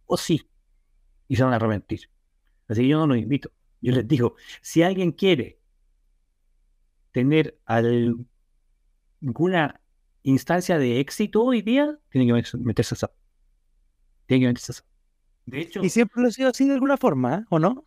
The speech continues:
Speaker 1: Sí, sí, yo, yo al principio dudé cómo, cómo uno puede dudar y, y condicionar la, las ideas que tiene de, respecto a un producto que sea con un tubo.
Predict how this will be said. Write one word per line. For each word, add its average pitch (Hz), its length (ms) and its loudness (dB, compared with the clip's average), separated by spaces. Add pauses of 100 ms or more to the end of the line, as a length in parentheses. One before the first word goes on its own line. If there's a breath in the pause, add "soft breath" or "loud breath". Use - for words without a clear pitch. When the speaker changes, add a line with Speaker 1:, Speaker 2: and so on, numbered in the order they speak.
(120)
Speaker 1:
Sí, 117 560 -4 (220)
sí, 123 420 0
yo, 127 160 2
yo 143 220 2
al 143 180 2
principio 165 1200 0 (380)
dudé 233 560 0 (160)
cómo, 180 320 -2 (260)
cómo 185 280 -2
uno 196 180 0
puede 202 180 0
dudar 185 480 2
y, 151 260 -4
y 151 40 2
condicionar 151 640 0
la, 160 260 -2 (640)
las 131 160 2
ideas 143 240 2
que 147 140 -2
tiene 147 420 2
de, 131 280 0 (120)
respecto 131 480 0
a 147 60 2
un 135 40 -4
producto 143 520 0
que 127 100 -2
sea 135 160 -2
con 127 160 -2
un 123 120 -4
tubo. - 380 -6